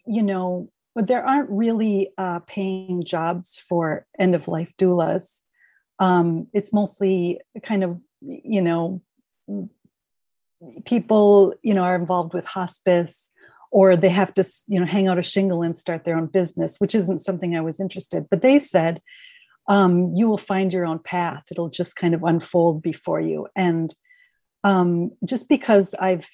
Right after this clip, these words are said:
you know, told people the story of Wes and I and his passing, people will seek me out as someone just to, you know, talk about their own experience with.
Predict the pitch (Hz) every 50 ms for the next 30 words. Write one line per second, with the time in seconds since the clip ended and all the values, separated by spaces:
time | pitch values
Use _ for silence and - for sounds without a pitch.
0 | _ _ - 196 185 180 180 175 175 175 175 175 220 - 185 175 - - - 214
1 | 214 190 180 - - 202 - 185 170 175 175 - - 190 180 180 180 180 175 175
2 | 170 160 156 175 180 170 175 - - 185 165 165 160 156 151 151 165 156 - _
3 | _ _ _ _ _ _ _ _ - 180 175 165 160 165 - 185 170 - - -
4 | 233 240 254 240 - - 175 160 165 165 165 - _ - - - - - 220 -
5 | - 214 196 196 196 190 185 180 185 185 180 180 - - - - 202 190 _ -
6 | 190 185 180 175 175 175 160 175 165 165 - - - 180 180 180 175 175 175 175
7 | 165 - 208 196 - - - - 226 220 214 208 208 202 190 190 - _ - 214
8 | 214 202 190 196 190 - - 220 214 202 214 202 208 202 - 202 190 190 185 180
9 | 175 - - - - 208 202 202 196 185 170 151 139 - - 175 170 143 - -
10 | _